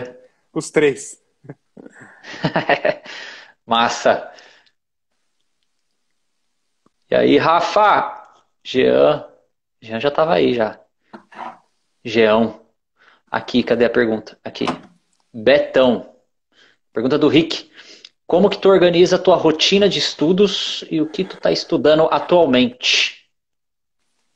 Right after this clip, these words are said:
Speaker 1: Cara, eu, eu procuro fazer, é, antes da batera, uma hora de borracha com um pad que não tenha, não tenha rebote.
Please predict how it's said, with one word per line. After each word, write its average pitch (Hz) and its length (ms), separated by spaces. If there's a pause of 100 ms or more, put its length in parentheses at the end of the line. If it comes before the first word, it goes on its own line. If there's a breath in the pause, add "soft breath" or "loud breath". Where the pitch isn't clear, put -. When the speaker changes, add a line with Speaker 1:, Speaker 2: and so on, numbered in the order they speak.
(140)
Speaker 1:
Cara, 143 360
eu, 139 880 (360)
eu 147 100
procuro 160 420
fazer, 131 720 (1200)
é, 131 240
antes 180 240
da 165 120
batera, 123 520
uma 151 180
hora 151 160
de 143 120
borracha 131 680 (800)
com 123 600 (160)
um 135 140
pad 131 460
que - 140
não 139 200
tenha, 123 540
não 135 180
tenha 127 220
rebote. 120 720